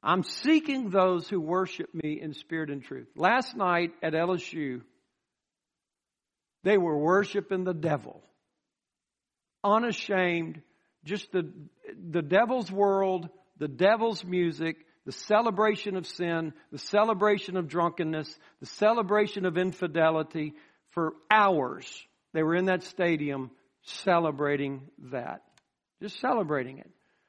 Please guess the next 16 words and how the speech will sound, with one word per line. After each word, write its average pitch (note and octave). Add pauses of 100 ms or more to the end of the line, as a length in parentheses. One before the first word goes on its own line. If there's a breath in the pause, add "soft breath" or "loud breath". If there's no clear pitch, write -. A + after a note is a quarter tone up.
(340)
Because G3+
the G3+
devil's C4
not B3+
gonna A#3
settle B3+
for A#3
anything D4
less F#3+
than F3+
your E3
enthu-, E3
enthusiasm. C#3+ (2000)
And A3+
so A#3+
God A3